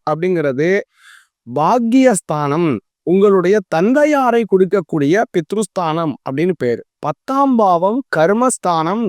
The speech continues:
ஜீவனஸ்தானம் அப்படின்னு பேரு. பதினோராம் பாவம் லாபஸ்தானம், பன்னெண்டாம் பாவம்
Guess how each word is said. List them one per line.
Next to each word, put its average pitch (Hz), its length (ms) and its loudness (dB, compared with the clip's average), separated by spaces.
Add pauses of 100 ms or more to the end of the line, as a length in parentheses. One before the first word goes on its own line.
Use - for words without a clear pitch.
(160)
ஜீவனஸ்தானம் 156 880 -2 (200)
அப்படின்னு 143 380 -2
பேரு. 131 240 0 (520)
பதினோராம் 226 720 4
பாவம் 175 360 0 (280)
லாபஸ்தானம், 170 880 2 (480)
பன்னெண்டாம் 254 640 0
பாவம் 175 380 2